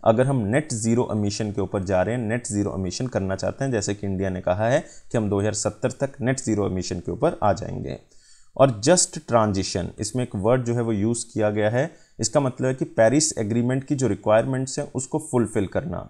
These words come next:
क्लाइमेट टारगेट्स को अचीव करना और सस्टेनेबल इकोनॉमी बन जाना। और इसमें अगर एक्सपोर्ट भी देखें,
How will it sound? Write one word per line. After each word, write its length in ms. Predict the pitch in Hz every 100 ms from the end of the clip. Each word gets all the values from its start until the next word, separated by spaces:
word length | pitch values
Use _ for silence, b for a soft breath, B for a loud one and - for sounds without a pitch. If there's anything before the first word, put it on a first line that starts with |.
| -
क्लाइमेट 380 | 113 117 135 135
टारगेट्स 400 | 104 107 110 -
को 100 | -
अचीव 340 | 98 - 101 -
करना 300 | 113 143 190 B B 117
और 80 |
सस्टेनेबल 680 | 117 127 117 117 104 104 101
इकोनॉमी 520 | 95 98 92 101 196 -
बन 220 | 107 95
जाना। 440 | 82 - 67 - - b b b -
और 240 | 127 135
इसमें 280 | 127 - 151
अगर 280 | 147 147 151
एक्सपोर्ट 560 | - - - 135 151 151
भी 140 | 135
देखें, 440 | 131 113 - 117